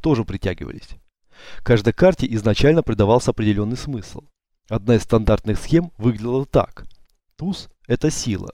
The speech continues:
Любое внешнее событие, происходящее не по нашей воле и зачастую принуждающее нас к каким-то действиям. Король — это закон. Необходимость подчиняться каким-то правилам, действовать так, а не иначе.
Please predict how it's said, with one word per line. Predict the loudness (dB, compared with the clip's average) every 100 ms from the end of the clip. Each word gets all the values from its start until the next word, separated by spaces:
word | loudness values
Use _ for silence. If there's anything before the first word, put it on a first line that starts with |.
| -20 _ _ -14 -2
Любое | 2 4 4
внешнее | 4 2 0
событие, | 0 2 2 2
происходящее | 0 0 2 4 4 2 0
не |
по | 0 0
нашей | 0 0
воле | -2 -4 -6 -12 -14
и |
зачастую | -12 -10 -8 -4 -4
принуждающее | -4 -6 0 2 4 0 -6
нас | -6 -6
к | -4
каким-то | -2 -2 -2 0
действиям. | 0 -2 -8 -14 -16 _ _ _ _ _ _ -18 -6
Король — | 0 4 4 2 0
это | 2 4
закон. | 2 0 -12 -14 -20 _ _ _ -6
Необходимость | -4 0 2 4 2 -2
подчиняться | -6 0 0 0 -4
каким-то | -8 -6 -4
правилам, | 2 2 2 -2 -10 -20 -12
действовать | -2 -2 0 -6 2
так, | 2 2 0
а |
не | 0 0
иначе. | -2 -4 -8 -12